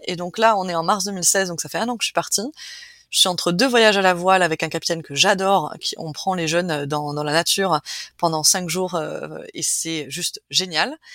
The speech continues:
Et donc, entre deux voyages à la voile, je prends mon petit sac à dos, euh, je mets, euh, beaucoup trop de nourriture dedans, j'ai aucune idée de quoi prendre, et je pars pour six jours. Et la première cabane où je m'arrête,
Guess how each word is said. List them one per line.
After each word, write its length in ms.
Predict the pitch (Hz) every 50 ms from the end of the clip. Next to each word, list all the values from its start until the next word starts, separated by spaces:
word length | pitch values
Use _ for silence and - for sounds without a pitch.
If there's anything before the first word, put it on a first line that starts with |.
| - - - - _ _ _
Et 80 | - 165
donc, 200 | 196 226 240 -
entre 260 | - 190 175 - - 175
deux 100 | 180 220
voyages 240 | 226 233 208 185
à 40 | 180
la 100 | 165 156
voile, 300 | 151 160 170 208 294 320 - _ _ _ _ - - -
je 160 | 165 160 208
prends 220 | 233 - - 220
mon 100 | 202 185
petit 180 | 160 156 160 -
sac 220 | - - - -
à 60 | 151 156
dos, 280 | 151 165 - 277 311 _ _ _ - - _ _ _ _ -
euh, 240 | 160 156 151 147 147 -
je 140 | 143 156 180
mets, 280 | 175 170 165 170 143
euh, 100 | 139 - - - - _ _ _ _ _
beaucoup 360 | 156 160 262 311 - - 247
trop 180 | 226 - - 214
de 40 | 208
nourriture 300 | 202 185 180 170 175 165
dedans, 220 | 160 160 170 165
j'ai 80 | 143 147
aucune 220 | 151 - - 170
idée 80 | 160 156
de 40 | -
quoi 140 | - 160
prendre, 400 | - - - 180 208 277 233 - - - - - - _ _
et 40 | 175
je 80 | 180
pars 180 | 185 269 277 -
pour 140 | - 214 -
six 180 | - - 202
jours. 320 | 185 165 - - - - - _ _ _ _ - - - _ _ _
Et 80 | _ 165
la 100 | 170 151
première 340 | - - 254 247 262 254 -
cabane 320 | - 208 185 196 233 240
où 60 | 233
je 100 | 202 175
m'arrête, 500 | 180 156 151 156 190 330 - - - -